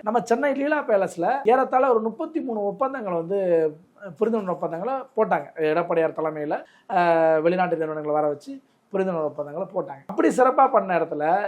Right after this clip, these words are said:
இவங்க என்னன்னா, சுற்றுப்பயணம் போறேன், சுற்றுப்பயணம் போறேன்னு ஒரு ஏமாற்று வேலையா தான் செய்றாங்க. உங்களுக்கு நான் ரொம்ப பரபரப்பா பேசப்பட்டது, துபாய்க்கு போன ஒரு சு-, பயணம் இருக்கு இல்லையா?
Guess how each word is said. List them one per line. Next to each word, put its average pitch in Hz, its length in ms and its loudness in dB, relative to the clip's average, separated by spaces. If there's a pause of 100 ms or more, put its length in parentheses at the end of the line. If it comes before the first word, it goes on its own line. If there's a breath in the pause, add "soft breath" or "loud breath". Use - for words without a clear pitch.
(120)
இவங்க 233 300 -4
என்னன்னா, 196 440 -2
சுற்றுப்பயணம் 185 500 -2
போறேன், 175 220 -2
சுற்றுப்பயணம் 180 460 -4
போறேன்னு 156 480 -4 (260 soft breath)
ஒரு 220 180 0
ஏமாற்று 202 500 2
வேலையா 151 180 2
தான் 156 180 -2
செய்றாங்க. 143 520 -6 (140)
உங்களுக்கு 233 280 0
நான் 196 180 4
ரொம்ப 285 240 -4
பரபரப்பா 233 400 4
பேசப்பட்டது, 196 500 -2
துபாய்க்கு 240 440 4
போன 185 200 -2
ஒரு 147 160 -2
சு-, 143 120 -10
பயணம் 151 260 -4
இருக்கு 143 180 -8
இல்லையா? 165 220 -4